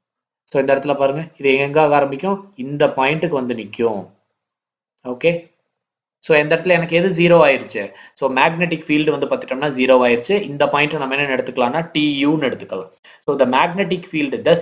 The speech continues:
increases in the original direction. இப்ப கொஞ்சம் கொஞ்சமா வந்து பார்த்துட்டோம்னா இதுக்கு மேல, இங்க zero ஆயிருச்சு,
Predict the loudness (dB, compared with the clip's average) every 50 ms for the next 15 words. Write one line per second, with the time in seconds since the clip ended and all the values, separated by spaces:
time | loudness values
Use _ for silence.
0 | 0 -8 -8 -6 -6 -4 -2 -2 -2 -2 -2 -4 -4 -4 -4 -6 0 0 0 0
1 | 0 -4 -4 -2 -2 0 2 2 2 2 2 2 2 2 0 0 -2 -2 -2 -2
2 | -2 -2 -2 -2 -2 -4 -4 -4 -2 -4 -2 0 0 0 0 -2 -4 -6 -6 -8
3 | -6 -6 -4 -2 0 -2 -2 -2 -4 -4 -4 -4 -2 0 0 0 0 -2 -2 -2
4 | 0 0 2 4 4 4 4 4 2 -2 -6 -8 -10